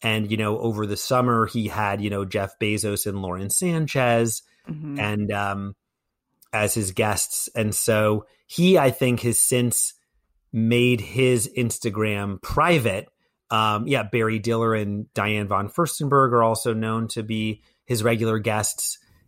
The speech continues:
Speaker 1: And, um, it is kinda true. I mean, it's like, why not just then have a private Instagram for your rich friends? It
Speaker 2: Or just
Speaker 1: does
Speaker 2: send it
Speaker 1: seem
Speaker 2: to a group chat. You know what I mean? This doesn't need to be for public consumption. I think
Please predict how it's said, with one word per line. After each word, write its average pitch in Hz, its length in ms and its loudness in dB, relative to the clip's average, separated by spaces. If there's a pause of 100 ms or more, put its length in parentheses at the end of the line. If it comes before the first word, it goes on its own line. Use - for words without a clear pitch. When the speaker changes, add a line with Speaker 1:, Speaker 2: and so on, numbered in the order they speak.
(120)
Speaker 1:
And, 123 320 2
um, 120 300 2 (360)
it 240 140 6
is 320 180 6
kinda 156 320 4
true. 143 240 4
I 123 120 4
mean, 135 160 2
it's 127 180 -2
like, 123 340 2 (760)
why 143 240 4
not 143 240 2
just - 300 -2
then 143 180 4
have 160 240 2
a 156 60 4
private 123 380 2
Instagram 110 500 -2
for 113 120 -6
your 104 140 -2
rich 104 260 -4
friends? 104 500 -2 (320)
It 135 120 2
Speaker 2:
Or 320 80 6
just 127 100 8
Speaker 1:
does 123 140 6
Speaker 2:
send 359 220 4
it 220 160 6
Speaker 1:
seem 214 100 4
Speaker 2:
to 311 40 6
a 294 40 4
group 233 420 0 (140)
chat. 123 440 -2 (140)
You 214 100 -6
know 233 80 -2
what 262 100 0
I 240 60 0
mean? 240 220 0
This 254 140 -2
doesn't 269 280 -4
need 202 160 -4
to 190 100 -6
be 190 80 -2
for 185 160 -6
public 170 340 -2
consumption. 175 720 0
I 135 140 2
think - 540 -6